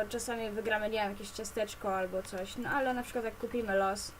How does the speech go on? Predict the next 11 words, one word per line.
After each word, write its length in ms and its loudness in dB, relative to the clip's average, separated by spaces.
no 100 -4
to 120 2
wiadomo, 280 6
dostaniemy 380 0
ciasteczko. 800 -2
Ale 160 6
czasami 340 6
możemy 280 2
też 160 0
dostać 320 2
doglary. 460 2